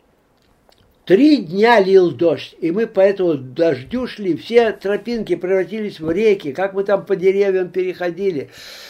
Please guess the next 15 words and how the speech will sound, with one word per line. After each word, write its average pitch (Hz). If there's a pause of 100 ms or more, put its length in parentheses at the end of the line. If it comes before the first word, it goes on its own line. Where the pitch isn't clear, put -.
(120)
В 147
общем, 196
потом 208
на 202
третий 208
день, 208
когда 190
вышло 196
солнце, 226
появились 196
эти 185
овода, 190
начали 190
грызть 185
лошадей. 190